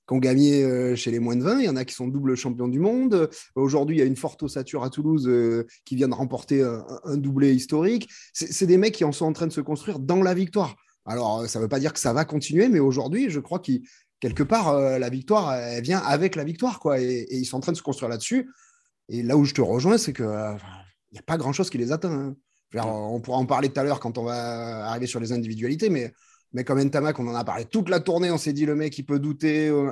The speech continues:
Speaker 1: bah, y a rien qui l'atteint, quoi.
Speaker 2: Donc, en gros, si je vous comprends bien, ce qui manque à cette éti-, à cette équipe, finalement, c'est, c'est des titres, quoi. On sera, on en saura un petit peu plus, euh, lors du, du prochain tournoi des Destinations qui débutera le, le six février avec la, la réception de,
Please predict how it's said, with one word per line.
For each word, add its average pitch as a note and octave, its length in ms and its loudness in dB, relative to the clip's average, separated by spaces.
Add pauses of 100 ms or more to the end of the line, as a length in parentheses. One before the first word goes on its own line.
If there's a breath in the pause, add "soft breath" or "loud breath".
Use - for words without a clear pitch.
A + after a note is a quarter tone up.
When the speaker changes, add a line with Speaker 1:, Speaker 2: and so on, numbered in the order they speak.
Speaker 1:
bah, - 100 -18 (480)
y - 40 -18
a - 20 -16
rien E3 220 -2
qui D3+ 100 -6
l'atteint, D3+ 260 -4
quoi. G#2+ 140 -12 (880 soft breath)
Speaker 2:
Donc, A#2 160 -12
en A2 40 -6
gros, A#2+ 240 -6
si C3 180 -12
je G#2+ 60 -18
vous A2 80 -18
comprends A#2+ 300 -6
bien, C#3+ 260 -2
ce - 120 -16
qui B2+ 100 -8
manque C3 200 -2
à B2 60 -2
cette A#2+ 200 -8
éti-, B2+ 340 -8
à C3 140 -6
cette - 180 -8
équipe, C#3+ 260 -8
finalement, B2 300 -6
c'est, G#2+ 340 -8 (300)
c'est D3 140 -6
des D#3+ 100 4
titres, D#3+ 260 -6
quoi. A2+ 140 -6
On G#2+ 80 -8
sera, G#2+ 460 -4
on A2+ 100 -6
en A2+ 80 -8
saura A#2+ 220 -6
un A#2+ 40 -4
petit A2+ 140 -12
peu A2+ 140 -10
plus, C#3 320 -12
euh, G#2+ 120 -6
lors A2 160 -6
du, G#2+ 280 -10
du G#2+ 100 -14
prochain A2+ 300 -10
tournoi A#2+ 240 -8
des G#2+ 220 -6 (340 loud breath)
Destinations A#2+ 560 -6
qui D3 100 -12
débutera A#2+ 340 -6
le, A#2+ 380 -2
le A2 140 -4
six C#3 160 -10
février C#3 340 -6
avec C3+ 220 -4
la, A2+ 280 -4
la A2+ 120 -4
réception A#2+ 540 -8
de, A2 320 -4